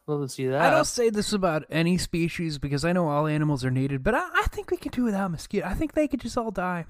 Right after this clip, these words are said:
Speaker 2: I don't
Speaker 1: We
Speaker 2: care.
Speaker 1: can, we can do without mosquitoes. Fuck mosquitoes.
Speaker 2: <laughs>
Speaker 1: Damn your logic. No mosquitoes.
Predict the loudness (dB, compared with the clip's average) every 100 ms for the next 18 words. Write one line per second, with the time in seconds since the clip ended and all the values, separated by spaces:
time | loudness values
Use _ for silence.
0 | -12 -4 2 2 4 0 -2 -14 _ -8
1 | -2 4 4 4 2 0 -2 -10 -10 -8
2 | -8 -14 -6 -6 -4 -6 -10 -14 -20 -20
3 | _ -20 -20 _ -20 -8 -4 -2 -2 -4
4 | -6 -18 -18 -20 _ _ -12 -12 -6 -4
5 | -2 -4 -8 -8 -10 -2 2 2 2 -2
6 | -6 -6 -4 0 4 2 0 -12 -14 _
7 | -14 -2 4 4 4 0 0 0 0 -4
8 | _